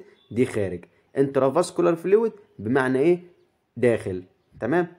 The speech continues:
يبقى الانترا داخل، الاكسترا خارج. الانترا سيلولار فلويد، تمام؟ زي ما قلت لك اللي هي اختصار للاي سي اف،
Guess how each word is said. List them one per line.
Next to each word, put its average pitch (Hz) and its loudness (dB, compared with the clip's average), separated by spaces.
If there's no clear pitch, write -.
يبقى 120 0
الانترا 185 2
داخل، 120 0
الاكسترا 175 -2
خارج. 92 -4
الانترا 113 0
سيلولار 127 0
فلويد، 180 2
تمام؟ 151 0
زي 135 2
ما 131 0
قلت 120 -4
لك 131 -2
اللي 127 0
هي 139 4
اختصار 117 -2
للاي 110 2
سي 143 0
اف، 202 0